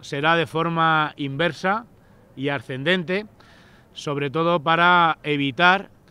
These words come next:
ese tapón que se genera en la curva cuando dejábamos la Avenida de España y enfocábamos la calle ancha, por lo tanto saldrá en sentido ascendente hacia el Carlos Belmonte a las nueve y media de la mañana,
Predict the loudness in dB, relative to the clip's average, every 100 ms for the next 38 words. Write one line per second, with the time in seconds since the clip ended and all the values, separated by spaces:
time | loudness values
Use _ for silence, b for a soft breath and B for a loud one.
0 | b b b -10 -4 -2 0 0 2 0
1 | 0 -6 -8 -6 -6 -2 0 2 2 -2
2 | -10 -8 -6 -4 -2 0 -2 -4 -2 -2
3 | 4 4 4 2 -2 -2 -2 0 2 2
4 | 0 -2 -2 -2 -2 -2 -2 -2 0 0
5 | 0 -4 -8 -2 0 0 -2 -8 b b
6 | b b b -12 -6 -2 2 2 4 2
7 | 2 -2 -2 -4 -4 -6 -6 -6 -6 -4
8 | 0 0 0 -6 -12 -10 -10 -4 0 0
9 | -2 -6 -6 -6 -4 -6 -8 b b -12
10 | -10 -8 -6 -2 0 0 0 0 0 -2
11 | -4 -6 -6 -4 -4 -2 0 2 2 2
12 | 2 2 4 4 4 4 4 2